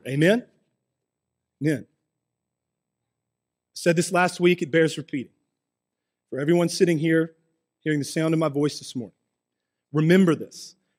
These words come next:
Grace is not just for those who are outside to bring in. Grace is also for those who have rebelled from the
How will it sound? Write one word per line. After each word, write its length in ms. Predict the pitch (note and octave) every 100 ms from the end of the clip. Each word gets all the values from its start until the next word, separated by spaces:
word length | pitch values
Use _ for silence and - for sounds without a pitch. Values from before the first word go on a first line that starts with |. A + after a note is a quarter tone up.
| -
Grace 460 | B2+ E3 F#3+ A#3+ -
is 240 | F#3+ E3+
not 420 | D#3 D#3+ F3+ - C#3+
just 360 | D#3 E3 -
for 100 | D#3+
those 360 | C3 D3 D#3 D3+
who 120 | D#3+
are 160 | C#3 -
outside 680 | C#3+ F3 - E3 C#3 B2 -
to 60 | A#2+
bring 380 | A#2+ B2+ A#2+ B2
in. 180 | A2+ F#2 _ _ _ _ _ _ _ _ _ _ _ _ _ _ _ _ _ A#2
Grace 540 | D3+ E3 F#3+ G3+ - -
is 180 | D#3+ -
also 500 | F3 F#3 F#3+ G3 F3+
for 160 | F#3
those 420 | D3+ D3 D3 C#3+ -
who 140 | C3+
have 160 | B2+ C3+
rebelled 520 | A2+ C#3 D3 E3 D#3+
from 140 | D3+
the 160 | C#3+